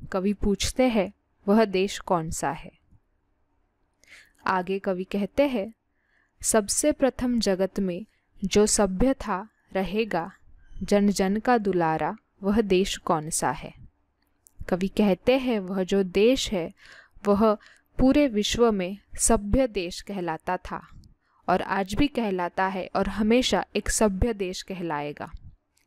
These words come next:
इसी कारण वह सभी का प्यारा देश है।" कवि पूछते हैं,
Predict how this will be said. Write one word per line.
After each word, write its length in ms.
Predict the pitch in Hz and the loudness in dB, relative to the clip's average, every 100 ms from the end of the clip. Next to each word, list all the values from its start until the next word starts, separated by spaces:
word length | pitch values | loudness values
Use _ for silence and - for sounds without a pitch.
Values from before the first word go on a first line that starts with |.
| - | -4
इसी 220 | 202 247 | -2 0
कारण 460 | - 214 185 180 180 | 2 2 0 -4 -8
वह 240 | 180 190 | -4 -4
सभी 420 | - 202 180 220 | -2 -2 -2 -2
का 240 | - 180 - - | -4 -8 -8 -2
प्यारा 380 | 170 160 180 180 | 0 0 -2 -4
देश 360 | 160 165 - | -4 -6 -8
है।" 160 | 175 - _ _ _ _ _ _ _ _ _ - | -14 -18 _ _ _ _ _ _ _ _ _ -2
कवि 240 | 220 202 208 | 0 2 0
पूछते 460 | 214 208 - - | -2 -4 -4 0
हैं, 320 | 277 233 190 | 0 0 -4